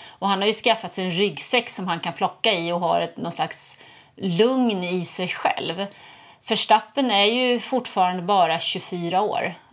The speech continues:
Han har bara kört för Toro Rosso och Red Bull och han har ju inte hunnit få riktigt det där lugnet. Jag tror att även om man säger liksom att, ja, men nu har han blivit världsmästare en gång och då hittar vi, hittar man, nu behöver jag inte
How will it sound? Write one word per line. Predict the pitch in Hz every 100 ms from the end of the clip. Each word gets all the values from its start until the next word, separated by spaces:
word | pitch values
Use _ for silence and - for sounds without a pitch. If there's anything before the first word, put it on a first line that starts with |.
| _
Han | 196 190
har | 190
bara | 180 202 180 190
kört | - 226 -
för | - 180
Toro | - 175
Rosso | 175 190 - 196
och | 175 170
Red | 170 165
Bull | 190 226 220 208
och | 190
han | 190 175
har | 208
ju | 254
inte | 208
hunnit | 175 180 175
få | - 156 156
riktigt | 214 214
det | 190
där | 156 160 165 - _ _ _ _ _
lugnet. | 180 180 208 208 190 185 -
Jag | 185
tror | - 247 233
att | 226
även | 214 175 190
om | 220
man | 226
säger | - 240 233
liksom | 185 175 190
att, | 170 185
ja, | 190
men | 190
nu | 185
har |
han | 190
blivit | 185 180
världsmästare | 185 175 - 175 - 180
en | 175 175 180 180
gång | 180 180 180
och | 175
då | 170 175
hittar | 175 180 - 165
vi, | 170 170 175 - - - - -
hittar | 208 202 - 180
man, | 180 175 170
nu | 196
behöver | 185 196 202
jag | 185
inte | - 190